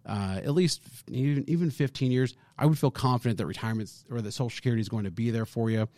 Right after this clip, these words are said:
You know, they do say that the trust fund is, uh, is fully secure until, I believe it's twenty thirty-four, and then after that, there's enough money that is going to be generated by the system alone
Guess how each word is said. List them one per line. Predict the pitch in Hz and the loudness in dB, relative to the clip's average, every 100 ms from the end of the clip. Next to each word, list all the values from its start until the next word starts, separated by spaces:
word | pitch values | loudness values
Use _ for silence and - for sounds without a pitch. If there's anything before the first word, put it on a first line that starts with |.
| _ _ _ | _ _ _
You | 107 | -4
know, | 107 | 2
they | 117 | 4
do | 113 135 | 6 6
say | 127 123 | 6 4
that | 117 117 98 | 4 0 -2
the | 110 | -2
trust | 104 - 104 - | -2 -4 -6 -6
fund | 107 107 104 | -4 -4 -6
is, | 107 104 101 95 - - - - | -4 -2 -2 -4 -12 -20 -20 -8
uh, | - 95 87 85 - _ - | -4 -2 -4 -6 -10 _ -12
is | 98 - | -8 -8
fully | - 165 165 | -4 2 4
secure | 151 127 - 135 127 | 4 -2 -2 0 0
until, | 110 - 117 110 107 | -2 -2 -2 0 -2
I | - | -4
believe | 113 110 | -4 -4
it's | - | -6
twenty | - 113 101 | -4 -4 -2
thirty-four, | 104 95 - 147 143 139 | -6 -6 0 4 4 4
and | 123 | 0
then | 117 - | 0 -2
after | 120 123 131 | -4 -4 -4
that, | 113 113 113 - _ _ | -2 -2 -4 -10 _ _
there's | 113 107 | -4 2
enough | 127 156 - | 4 4 2
money | 147 147 | 0 2
that | 131 127 | 0 -2
is | 123 113 117 | -4 -6 -2
going | 127 | 0
to | 120 | 0
be | 117 | 0
generated | 98 117 127 131 117 | 0 0 0 0 -2
by | 120 | -4
the | 113 | -4
system | - 120 123 | -4 -2 0
alone | 131 185 180 131 | 2 4 6 4